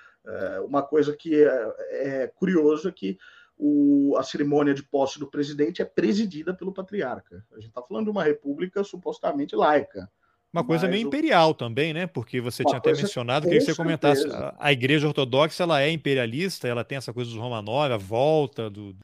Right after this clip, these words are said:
Speaker 1: Ela
Speaker 2: algo
Speaker 1: tem
Speaker 2: assim?
Speaker 1: esse saudosismo dos Romanov. Os Romanov foram transformados em santos mártires da, na, durante a década de noventa. Então, você vai numa igreja ortodoxa,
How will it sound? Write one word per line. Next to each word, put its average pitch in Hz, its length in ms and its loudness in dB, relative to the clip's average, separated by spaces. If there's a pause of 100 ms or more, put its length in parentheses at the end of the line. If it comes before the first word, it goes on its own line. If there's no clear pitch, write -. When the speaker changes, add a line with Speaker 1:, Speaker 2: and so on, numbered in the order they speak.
Speaker 1:
Ela 135 260 4
Speaker 2:
algo 120 140 -2
Speaker 1:
tem 180 300 2
Speaker 2:
assim? 202 260 2
Speaker 1:
esse 170 80 6
saudosismo 160 920 2
dos 120 100 -10
Romanov. 131 760 0 (460)
Os 123 120 -10
Romanov 147 440 4
foram 156 340 2 (280)
transformados 139 640 -2
em 139 100 -4
santos 185 520 -2
mártires 156 840 -2
da, 123 520 -2 (320)
na, 113 100 -8
durante 120 380 -4
a 120 40 -2
década 123 300 -4
de 120 100 -12
noventa. 123 520 -4
Então, 139 180 -6
você 139 200 -6
vai 143 200 2
numa 156 120 -2
igreja 143 280 -4
ortodoxa, 139 560 -4